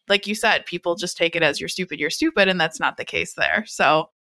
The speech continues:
I love that part of, like, is someone open to hearing this? 'Cause I've been told that too, is, like, "I didn't ask for your opinion," or my favorite is they ask for your opinion and then don't like what you have to say, 'cause it's not all sunshines and rainbows. It's,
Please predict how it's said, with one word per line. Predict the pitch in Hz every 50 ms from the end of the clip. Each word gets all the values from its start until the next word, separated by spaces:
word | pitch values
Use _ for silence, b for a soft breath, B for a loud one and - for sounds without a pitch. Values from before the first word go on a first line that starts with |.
| _ _ -
I | 220 220
love | 240 262 254 285 339
that | 359 339 - -
part | - 233 208 196 180
of, | 165 151
like, | 165 170 - 185
is | 190 214 - -
someone | 247 190 208 220 220 214 214 -
open | - 196 190 190 - 196 196 175
to | 170
hearing | - 190 170 165 170 180 196
this? | 208 208 220 233 -
'Cause | - 254 214
I've | 202 190 208 226 220
been | 220 220 226
told | 214 202 190 180
that | 180 156 - -
too, | - 214 202 180
is, | 165 160 -
like, | 170 170 156
"I | 165 170
didn't | 180 175 175 -
ask | - 175 170 170 170 - -
for | - 170 165
your | 139 117 127 110
opinion," | 69 - - 262 269 254 214 170 147 151 156 170 180
or | 170 156 160 165 160 165 190 208 - _ _ _ _ -
my | 208 214
favorite | 214 208 202 196 202 196
is | 185 - -
they | 185 180 - -
ask | 175 175 190 - -
for | - 226
your | 214 208 208
opinion | 208 208 254 233 214 214 214 208
and | 196
then | 185 185
don't | 180 180 165 -
like | 170 170 -
what | 170 170 -
you | - 160
have | 190 - - -
to | - -
say, | - - 143 101 101
'cause | - - -
it's | 170 - - -
not | 175 160 160 156
all | 156 156 165 -
sunshines | - - - 202 180 185 180 - 165 160 165 165 170
and | 160 151
rainbows. | 151 156 - 151 151 147 175 214 -
It's, | 180 170 - - - - - -